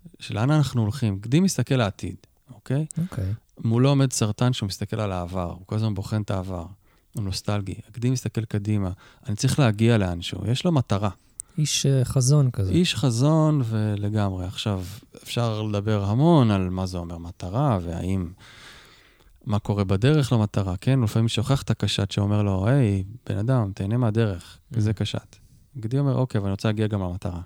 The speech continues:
Speaker 2: Mm.
Speaker 1: אז יש ביניהם איזה דיאלוג כזה מעניין. הם צריכים אחד את השני, כמובן, וכולה-, כל המזלות צריכים אחד את השני <laughs> בשביל, אה, בשביל ככה להיות שלמים. אבל הגדי באמת לוקח אותנו קדימה,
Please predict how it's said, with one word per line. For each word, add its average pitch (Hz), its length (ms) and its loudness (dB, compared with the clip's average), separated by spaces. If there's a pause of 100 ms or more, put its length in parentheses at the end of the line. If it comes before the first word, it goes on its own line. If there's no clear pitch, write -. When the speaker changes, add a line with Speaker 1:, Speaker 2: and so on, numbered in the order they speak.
(140)
Speaker 2:
Mm. 127 40 -6 (840)
Speaker 1:
אז 123 180 2
יש 208 160 2
ביניהם 226 260 6
איזה 127 200 8
דיאלוג 110 380 6
כזה 104 300 0
מעניין. 98 340 2
הם 113 80 2
צריכים 180 280 4
אחד 139 160 4
את 110 100 0
השני, 92 400 -2
כמובן, 95 580 -6
וכולה-, 131 680 0
כל 151 180 0
המזלות 113 380 4
צריכים 120 200 -4
אחד 110 160 -4
את - 80 -8
השני 117 400 0
<laughs> 110 40 -2
בשביל, 104 400 0
אה, 95 100 0 (600)
בשביל 104 500 0 (220)
ככה 101 260 -4
להיות 104 240 -4
שלמים. 98 340 -4
אבל 95 260 -4
הגדי 113 240 -2
באמת 135 260 0
לוקח 117 280 0
אותנו 107 320 -2
קדימה, 113 720 0